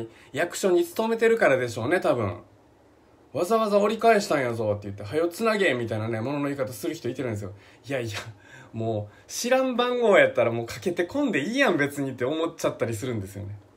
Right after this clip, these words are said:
はい。まあ、ちょっとね、愚痴言うてもしゃあないですけどね。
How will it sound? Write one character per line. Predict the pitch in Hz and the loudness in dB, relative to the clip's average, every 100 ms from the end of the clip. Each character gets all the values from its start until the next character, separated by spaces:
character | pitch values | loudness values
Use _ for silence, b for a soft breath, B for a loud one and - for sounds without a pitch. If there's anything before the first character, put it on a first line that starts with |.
| _ _ _ - _ - | _ _ _ -20 _ -20
は | - 104 | -12 -10
い。 | 101 - | -10 -10
ま | 104 104 | -10 -10
あ、 | 104 - | -12 -20
ち | - 104 | -18 -18
ょ | |
っ | |
と | 104 | -12
ね、 | 104 107 - b b b - | -8 -8 -10 b b b -12
愚 | 104 127 | -8 -8
痴 | 113 131 | -6 -4
言 | 123 | -2
う | |
て | 104 | -2
も | 104 | -2
し | 151 | 0
ゃ | |
あ | 143 | 0
な | |
い | 113 | -2
で | |
す | 101 | -2
け | 104 | -4
ど | |
ね。 | 117 139 135 | -2 -4 -6